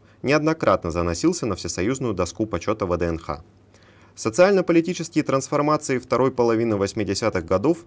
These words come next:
не могли обойти стороной институт. И в одна тысяча девятьсот девяносто первом году Кубанский сельхозинститут становится Кубанским государственным аграрным университетом.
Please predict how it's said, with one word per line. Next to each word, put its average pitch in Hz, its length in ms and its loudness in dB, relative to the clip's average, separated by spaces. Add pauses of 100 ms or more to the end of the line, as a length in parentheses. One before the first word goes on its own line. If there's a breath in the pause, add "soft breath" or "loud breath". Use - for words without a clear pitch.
не 113 120 0
могли 135 300 2
обойти 85 400 0
стороной 82 440 -4
институт. - 560 -10 (340 soft breath)
И - 100 -2
в 98 60 6
одна 101 160 4
тысяча 110 340 -2
девятьсот 92 440 -2
девяносто 87 420 -2
первом 170 320 0
году 160 380 0 (240 loud breath)
Кубанский 110 480 0
сельхозинститут 90 1040 -4 (140)
становится 120 600 0
Кубанским 95 640 0
государственным 87 680 -4
аграрным 80 440 -2
университетом. 78 680 -8